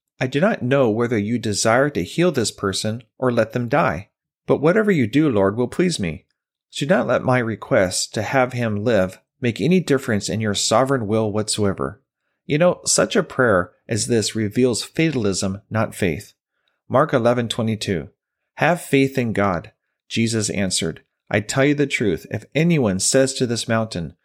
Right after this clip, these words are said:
'Go throw yourself into the sea,' and does not doubt in his heart, but believes that what he says will happen, it will be done for him.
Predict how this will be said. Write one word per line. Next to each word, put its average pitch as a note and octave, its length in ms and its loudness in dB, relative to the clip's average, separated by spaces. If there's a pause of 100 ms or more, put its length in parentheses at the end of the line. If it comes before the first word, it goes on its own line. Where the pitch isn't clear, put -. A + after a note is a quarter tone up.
(160)
'Go A#2+ 200 2
throw D3 300 0
yourself D#3 580 2
into A#2+ 180 -2
the F#2+ 160 -2
sea,' C3+ 460 -2 (260)
and A#2 100 -2
does A#2 140 -2
not A2 240 0
doubt C3 220 4
in A#2+ 140 -2
his - 140 -2
heart, - 380 -2 (260)
but A2 140 -6
believes C3+ 380 2
that A#2+ 100 2
what B2+ 140 0
he A#2+ 100 2
says B2 420 0
will G2+ 120 0
happen, E3 440 -2 (320)
it C3+ 60 2
will C3+ 80 4
be C3 140 4
done C#3 240 2
for A#2+ 180 -4
him. F#2 300 -4